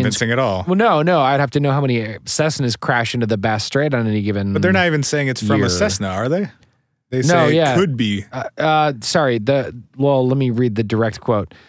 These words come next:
Speaker 2: "The Royal Australian Navy Research Laboratory noted that the part has been identified as having come from a Cessna one eighty-two
Speaker 1: Oh,
Speaker 2: aircraft
Speaker 1: okay.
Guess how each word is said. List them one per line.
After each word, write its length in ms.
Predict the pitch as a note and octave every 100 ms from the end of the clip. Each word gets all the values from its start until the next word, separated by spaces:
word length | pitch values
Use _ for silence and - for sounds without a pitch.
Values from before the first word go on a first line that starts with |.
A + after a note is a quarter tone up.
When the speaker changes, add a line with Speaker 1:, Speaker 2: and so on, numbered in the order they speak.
| _ _
Speaker 2:
"The 100 | C#3+
Royal 360 | C3 D3 F3+ F#3+
Australian 720 | C#3 B2 - E3 E3+ D#3 C#3+
Navy 360 | C#3 D3+ D#3+ D3
Research 640 | A#2+ B2+ C#3+ - C#3+ B2+
Laboratory 720 | A#2 B2+ A#2+ A#2+ - A#2+ A2
noted 560 | A2 A#2 C#3 C#3+ C3+ B2
that 160 | A#2+ G2+
the 80 | G#2+ G2+
part 340 | - E3 F#3
has 340 | - - C#3+ A#2+
been 280 | C3 C#3+ C#3+
identified 640 | B2+ A#2+ C#3+ D3 D3+ D3
as 140 | B2 -
having 320 | C#3+ D3+ E3+
come 340 | - C3+ B2
from 320 | A#2 E3 E3+ F3+
a 40 |
Cessna 360 | - D#3 - C#3
one 160 | C#3
eighty-two 380 | C#3 C3 B2 C3
Speaker 1:
Oh, 40 | A#2
Speaker 2:
aircraft 480 | F#2 F#2+ A2 G2+
Speaker 1:
okay. 80 | -